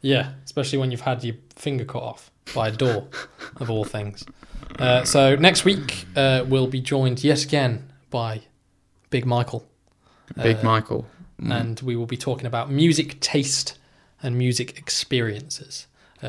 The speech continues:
Speaker 1: it'll be the first time we've talked about music, uh, which is really the last, uh, big interest that we have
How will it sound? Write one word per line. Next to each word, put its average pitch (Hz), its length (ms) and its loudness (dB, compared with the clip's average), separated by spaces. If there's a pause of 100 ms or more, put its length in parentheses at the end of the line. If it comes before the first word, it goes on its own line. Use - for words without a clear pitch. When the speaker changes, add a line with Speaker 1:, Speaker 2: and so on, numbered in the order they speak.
Speaker 1:
it'll 117 120 -8
be 120 80 -2
the 110 80 -4
first 139 240 6
time 131 140 0
we've 120 100 -2
talked 131 180 -6
about 127 180 -4
music, 123 540 -4 (320)
uh, 120 240 -2
which 131 180 -2
is 147 120 0
really 196 340 8
the 147 120 4
last, - 640 0 (680)
uh, 131 460 4 (160)
big 160 260 2
interest 156 600 -2
that - 180 -6
we 120 80 -10
have 117 560 -4